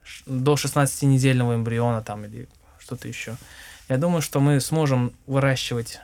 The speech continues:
части мозга, целый мозг, сегменты мозга, сети, какие-то поля, и мы можем эту штуку пришивать. Это будут клеточные технологии. Но более жизнеспособной гипотезой,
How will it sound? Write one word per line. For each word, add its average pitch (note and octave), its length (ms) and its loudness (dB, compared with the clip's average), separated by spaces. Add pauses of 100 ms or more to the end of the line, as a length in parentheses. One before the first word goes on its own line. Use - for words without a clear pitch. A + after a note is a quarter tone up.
части C3 420 -2
мозга, B2 560 0
целый B2 340 -2
мозг, B2 500 -2 (520)
сегменты C3 560 2
мозга, A#2+ 600 0
сети, - 480 0
какие-то C3 400 -2
поля, A#2+ 460 -2 (580)
и C#3+ 120 0
мы C3+ 100 4
можем C3+ 320 2
эту B2 140 -4
штуку C3 300 -8
пришивать. B2+ 500 -6 (340)
Это C3 160 -8
будут B2+ 180 -4
клеточные B2+ 380 -4
технологии. C3 640 -4 (1000)
Но C#3+ 140 4
более C3+ 540 2
жизнеспособной C3+ 720 -2
гипотезой, D3 580 -2